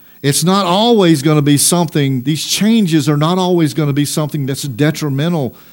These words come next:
to the, the plans that God has for our life and the purpose that he has for our life. And it, it w-, is not something that s-, should be detrimental to our hope for the future.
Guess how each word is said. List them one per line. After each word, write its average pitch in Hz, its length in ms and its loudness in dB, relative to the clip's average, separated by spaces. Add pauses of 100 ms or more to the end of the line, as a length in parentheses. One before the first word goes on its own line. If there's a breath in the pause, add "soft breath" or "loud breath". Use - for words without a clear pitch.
(160 loud breath)
to 135 440 2 (460 loud breath)
the, 127 120 0
the 123 180 -6
plans 165 500 0
that 131 100 -2
God 139 280 0
has 135 220 0
for 135 140 -8
our 123 200 -2
life 147 280 -2
and 120 100 -6
the 120 40 -4
purpose 151 380 -2
that 139 120 -2
he 127 100 0
has 131 260 -2
for 120 160 -8
our 113 160 -4
life. 127 720 -6
And 123 120 2
it, 135 220 -4
it 143 140 2
w-, 147 200 0
is 151 240 2
not 165 280 0
something 165 380 0
that 139 100 -4
s-, - 140 -12 (120)
should 165 240 -2
be 147 120 2
detrimental 151 680 0 (180 loud breath)
to 165 160 -2
our 156 180 0
hope 180 400 2 (320)
for 165 160 0
the 156 100 0
future. 139 560 -2